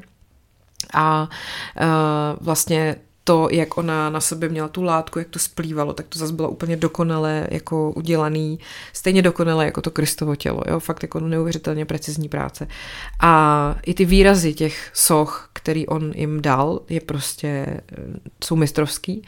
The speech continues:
Eh, ten Ježíš je vyčerpaný, ale klidnej a ta Marie je taková klidná, milující a hledí na něj vlastně s takovou směsicí jako smutku a úlevy. Je to fakt jako fascinující.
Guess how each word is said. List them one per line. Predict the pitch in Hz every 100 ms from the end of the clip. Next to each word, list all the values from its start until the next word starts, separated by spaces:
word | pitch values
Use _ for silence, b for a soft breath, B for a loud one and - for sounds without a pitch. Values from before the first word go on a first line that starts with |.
| B B B B -
Eh, | 165 160 156 151
ten | 151 175
Ježíš | 170 160 160
je | 156
vyčerpaný, | 147 - 180 180 175 175 170 170 -
ale | 160
klidnej | 156 151 143 160 175 196 208 -
a | 151 151 151
ta | 156
Marie | 151 151 151 151 151 151 -
je | 156 143 143
taková | - - 147 143 143 - _ -
klidná, | 160 156 160 151 147 143 147 -
milující | 147 143 143 - 147 147 -
a |
hledí | 147 143 139 139 139 B B B B
na | 156
něj | 151
vlastně | 143 135 - 143
s |
takovou | - 147 147 143 139
směsicí | 139 156 143 - - 143
jako | - 143
smutku | - 165 151 - - 156 143 -
a | - 139 -
úlevy. | 160 156 151 143 139
Je | 135 -
to | 175
fakt | - 180 - 143
jako | 147 - 143 139 143
fascinující. | 156 - 156 139 117 -